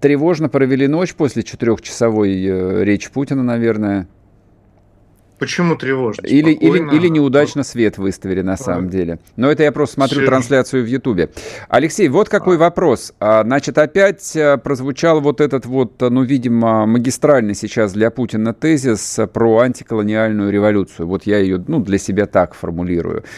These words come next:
Speaker 1: Плюс ещё мне показался таким, э, очень важным акцент, э, ну, на антиэлитарной компоненте,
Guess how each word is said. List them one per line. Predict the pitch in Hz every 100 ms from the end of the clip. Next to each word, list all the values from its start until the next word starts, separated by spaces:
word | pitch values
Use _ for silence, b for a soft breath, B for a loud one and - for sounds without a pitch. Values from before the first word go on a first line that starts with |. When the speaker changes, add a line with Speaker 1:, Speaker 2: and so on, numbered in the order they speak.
| B
Speaker 1:
Плюс | 113 156 -
ещё | 131 - 143
мне | 139
показался | - 117 120 123 -
таким, | 113 113 113 107
э, | 104 104
очень | 113 - 110
важным | 113 107 107 107
акцент, | 104 - - 139 139 - 113
э, | 107 101
ну, | 101 98 110 120
на | 110 104 104
антиэлитарной | - 110 107 110 107 107 - 120 101 95 87
компоненте, | 92 87 101 127 160 -